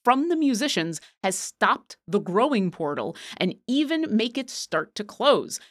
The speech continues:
As they scramble to finish that task, Olivia Pasterak is helping frightened citizens flee. Ryfon Press has engaged with one of the horrible ogre-like creatures,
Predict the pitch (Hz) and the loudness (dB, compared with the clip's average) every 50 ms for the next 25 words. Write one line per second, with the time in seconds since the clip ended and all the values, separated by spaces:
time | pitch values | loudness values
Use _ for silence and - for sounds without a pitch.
0 | - - - - 185 175 190 196 175 - - - 269 294 302 285 294 214 208 208 | -20 -16 -6 -4 -4 -2 -2 -4 -4 -4 -2 2 4 4 4 4 0 -4 -4 -4
1 | 277 269 277 - - 214 196 196 - 294 294 311 302 - - - - 196 196 202 | -4 -6 -4 -2 -2 -2 -2 -4 -2 0 2 2 2 0 -6 -6 -4 -4 -2 -2
2 | 247 233 254 247 233 240 - 254 240 240 - 269 262 254 254 - - _ _ - | -2 0 0 -2 -2 -2 -2 -2 -2 0 -2 0 0 0 0 -2 -8 _ _ -4
3 | 208 196 202 - 233 214 214 220 202 185 - - _ 220 208 208 208 220 208 196 | -4 -4 -2 -2 -2 -2 0 -2 -2 -2 -6 -4 _ 0 0 0 -2 -6 -6 -6
4 | 180 - - - - 208 175 180 - 185 165 156 151 - - 277 302 320 320 359 | -6 -8 -10 -4 -4 -2 -2 -4 -6 -8 -10 -10 -12 -12 -12 -10 -8 -8 -8 -10
5 | 370 - _ _ _ _ 185 180 175 - 175 160 160 - - 277 311 320 - - | -12 -16 _ _ _ _ -2 -2 -2 -4 -10 -10 -12 -8 -6 -6 -6 -6 -8 -8
6 | - 233 220 208 220 214 208 170 - - 277 311 302 247 185 147 147 - - 160 | -6 -4 -4 -2 0 0 -2 -2 0 -2 0 0 0 -2 -4 -6 -8 -12 -8 -6
7 | 190 190 - 190 196 202 190 185 190 170 156 - - - 233 233 233 226 180 190 | -6 -6 -2 -2 -2 -2 -2 -2 -4 -6 -6 -6 -6 -2 0 2 2 2 0 -2
8 | 185 - _ - 220 214 202 226 208 185 180 180 175 160 - - - - 294 240 | -6 -2 _ 4 4 4 6 4 4 2 2 0 -2 -4 -6 -10 -4 -4 -4 -2
9 | - - 170 160 160 156 | -2 -2 -4 -4 -4 -8